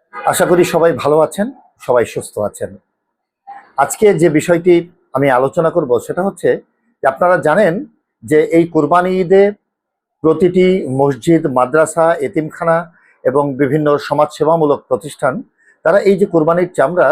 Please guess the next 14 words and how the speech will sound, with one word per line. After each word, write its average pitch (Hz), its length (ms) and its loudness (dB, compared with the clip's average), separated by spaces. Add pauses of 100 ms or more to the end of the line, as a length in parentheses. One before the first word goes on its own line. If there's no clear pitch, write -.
সেই 160 220 -8
চামড়াটা 151 400 -2
কিন্তু 175 320 -6 (480)
তারা 139 160 0
সংগ্রহ 165 440 0
করে 185 220 4 (420)
তারা 151 140 2 (120)
ন্যায্য 123 340 0 (100)
দামে 143 320 2
তারা 131 280 0
কিন্তু 120 340 -10 (480)
বিক্রি 196 400 0
করেন 147 280 2 (760)
যারা 131 280 4